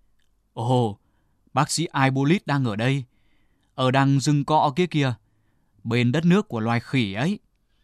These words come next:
Tôi vừa mới nói chuyện với ông ta." Sư tử cái reo lên,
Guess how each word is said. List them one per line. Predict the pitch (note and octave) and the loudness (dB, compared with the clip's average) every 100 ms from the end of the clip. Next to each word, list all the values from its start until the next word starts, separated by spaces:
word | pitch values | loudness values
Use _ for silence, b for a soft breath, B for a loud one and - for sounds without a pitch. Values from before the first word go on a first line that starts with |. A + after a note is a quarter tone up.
| _ _ _ _ | _ _ _ _
Tôi | A#2+ A2+ | -4 -2
vừa | A#2+ C3 B2+ | 0 2 4
mới | C3+ | 2
nói | D#3+ F3+ | 2 0
chuyện | - C#3 G#2+ | -2 -4 -4
với | C#3 | -4
ông | D3+ B2 | -2 -2
ta." | A2 A#2+ A2 - _ _ _ _ _ _ _ _ _ _ _ _ _ _ _ | -2 -2 -4 -8 _ _ _ _ _ _ _ _ _ _ _ _ _ _ _
Sư | - - C#3 | -16 -6 -4
tử | A#2+ A2+ | -4 -6
cái | - A2+ A2 F3 | -6 -6 -6 -6
reo | E3+ D3+ C3+ | -6 -4 -4
lên, | C#3 C#3+ | -4 -4